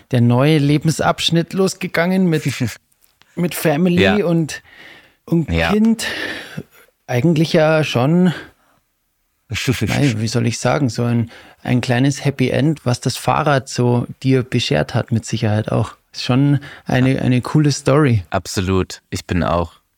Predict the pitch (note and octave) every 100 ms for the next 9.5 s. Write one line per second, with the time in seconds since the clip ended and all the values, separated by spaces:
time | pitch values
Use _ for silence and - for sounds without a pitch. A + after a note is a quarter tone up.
0 | _ _ _ _ _ _ _ _ _ _
1 | - A#2 A#2 A2+ G#2 G2 F#2 E2 E2+ F2+
2 | D2 _ _ _ - E2+ - - - -
3 | C#3 - - - G#2+ F2 C#3+ G2 F2 D#2+
4 | B2 - A#2 G#2+ A#2 G#2+ A#2 A#2+ G#2+ G2+
5 | G#2 G2 G2+ G#2 G2 G2 F#2+ G2 F#2+ F#2+
6 | G2 - G#2 G#2 - A#2 - G#2 F#2 G#2
7 | - G#2 G#2 G#2 G2 G#2 F#2+ G2+ F#2+ G2
8 | G2+ F#2+ F2+ F2 - F#2+ - - F#2 F2
9 | - F#2+ F2+ F2+